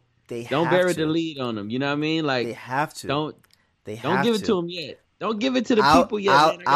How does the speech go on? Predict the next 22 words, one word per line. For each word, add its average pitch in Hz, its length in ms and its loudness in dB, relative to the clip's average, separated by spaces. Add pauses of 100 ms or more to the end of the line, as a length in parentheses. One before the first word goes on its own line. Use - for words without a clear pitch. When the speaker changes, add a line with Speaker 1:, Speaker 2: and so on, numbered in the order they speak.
Speaker 1:
I'll, 175 40 8
Speaker 2:
a 175 40 6
whole 196 180 -2
Speaker 1:
I'll 143 220 4
Speaker 2:
segment 196 200 -4
for 175 80 -4
you 180 100 0
to 151 40 -4
give 151 160 -14
it 139 60 -16
to 151 100 -4
the 135 60 -4
people. 147 240 -2
Speaker 1:
I'll, 139 320 2
I'll 156 240 4
reveal 165 520 0
everything 147 380 -2
else 127 220 -2
later. 127 420 -2 (340)
But, 143 180 2
Speaker 2:
Dope, 123 160 2
okay. 110 200 -8